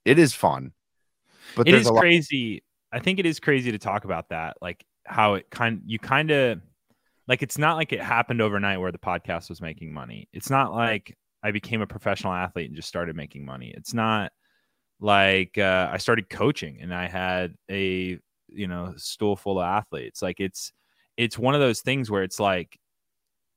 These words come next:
Speaker 2: it just, it, while it is cool, it is awesome. And it's,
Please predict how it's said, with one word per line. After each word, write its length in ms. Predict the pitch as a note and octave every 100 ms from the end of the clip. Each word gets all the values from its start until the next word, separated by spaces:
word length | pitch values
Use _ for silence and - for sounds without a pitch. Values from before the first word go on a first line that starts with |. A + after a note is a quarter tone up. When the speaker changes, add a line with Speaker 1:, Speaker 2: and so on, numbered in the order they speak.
| _ _ -
Speaker 2:
it 120 | A2+
just, 340 | B2+ B2+ - -
it, 180 | G#2+ -
while 320 | - A#2 A#2+ A#2
it 60 |
is 220 | C3 C3+
cool, 560 | - - A#2 G2 F2+ G#2+ G2+ -
it 120 | G2+
is 160 | A2 G2+
awesome. 600 | F#2+ G#2+ G#2 D#2+ E2 D#2
And 100 | F2
it's, 280 | F2 -